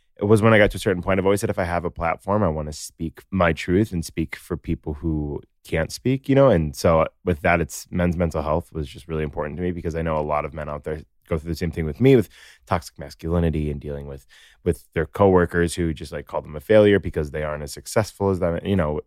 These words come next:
when they're just doing their best. All that to say, I got to a point where I realized, I'm like, "I have this platform,"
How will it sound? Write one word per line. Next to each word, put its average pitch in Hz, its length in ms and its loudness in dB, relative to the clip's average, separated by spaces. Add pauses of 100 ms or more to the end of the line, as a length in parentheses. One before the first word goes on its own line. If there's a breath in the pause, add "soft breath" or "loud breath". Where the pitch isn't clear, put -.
(140)
when 87 120 -4
they're 78 80 -4
just 78 160 -10
doing 80 180 -8
their 69 100 -6
best. - 340 -10 (520 soft breath)
All 104 140 10
that 92 120 8
to 90 80 -2
say, 82 460 2 (260)
I 87 80 2
got 87 200 2
to 101 80 -2
a - 20 4
point 87 260 -2
where 78 80 0
I 78 40 0
realized, 76 380 0
I'm 80 80 -8
like, 73 200 -6
"I 87 80 -2
have 92 180 2
this 87 120 -4
platform," 73 720 -2